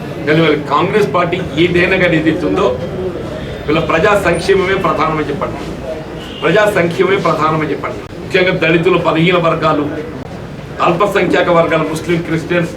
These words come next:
మహిళలు, ఆడబిడ్డలు అని చెప్పి అంటున్నాయి. మొన్న ఇక్కడ వచ్చి మాట్లాడతాడు, అరే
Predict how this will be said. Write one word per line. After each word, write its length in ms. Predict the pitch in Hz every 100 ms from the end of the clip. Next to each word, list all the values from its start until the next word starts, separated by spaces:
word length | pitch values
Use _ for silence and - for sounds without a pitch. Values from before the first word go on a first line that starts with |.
| - - - - 170
మహిళలు, 420 | 185 220 208 165 - - - 165
ఆడబిడ్డలు 500 | 180 196 175 190 185 180
అని 80 | 170
చెప్పి 140 | -
అంటున్నాయి. 360 | 165 185 156 - - - -
మొన్న 120 | 156 170
ఇక్కడ 140 | 165 165 165
వచ్చి 160 | 160 180
మాట్లాడతాడు, 500 | 175 - - 165 165 - - - - - - - - - - - - 415 -
అరే 140 | 160